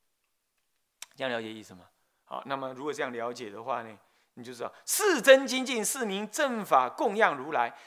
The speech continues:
身心豁然是寂然入定。那持因静发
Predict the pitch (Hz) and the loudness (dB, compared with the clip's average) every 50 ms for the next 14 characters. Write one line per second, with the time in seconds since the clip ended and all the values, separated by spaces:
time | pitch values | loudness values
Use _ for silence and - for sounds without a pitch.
0 | - - - - - 311 285 262 247 240 233 233 196 - 220 214 208 202 208 214 | -14 -4 -4 2 4 6 6 6 4 2 0 0 0 2 0 0 -2 -4 -6 -6
1 | 226 - 302 277 196 165 143 139 131 135 156 180 - - - 143 147 185 208 165 | -4 -2 2 4 6 6 6 6 4 2 2 -4 -4 -4 -4 -2 -2 2 4 6
2 | 139 131 147 165 160 131 123 151 131 - - - _ _ - - - - - 247 | 6 6 2 -2 -8 -8 -10 -12 -14 -14 -16 -20 _ _ -20 -20 -18 -8 -6 -6
3 | 185 - - _ _ _ - - - - - - 185 185 185 202 226 240 - - | -6 -6 -16 _ _ _ -4 0 2 2 2 2 2 2 2 2 2 0 0 0
4 | - 247 247 247 240 240 247 - 254 202 160 147 147 - 165 151 151 151 - - | 0 2 2 2 2 0 0 0 0 0 -4 -6 0 2 2 2 2 -2 -10 -16
5 | - _ | -20 _